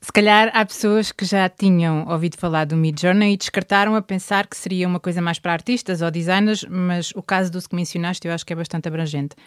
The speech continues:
Hoje em dia quase todos nós precisamos de criar conteúdos e parece uma excelente ferramenta. Vamos à próxima?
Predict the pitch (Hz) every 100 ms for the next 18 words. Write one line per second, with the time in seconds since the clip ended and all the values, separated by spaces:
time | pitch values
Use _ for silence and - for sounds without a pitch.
0 | - _ - - 196 196 214 208 214 208
1 | 202 185 180 190 - 185 185 190 - 170
2 | 165 175 165 190 180 190 170 175 175 165
3 | - 170 175 175 - 165 147 143 151 -
4 | _ _ _ _ 170 160 151 - 139 -
5 | 175 196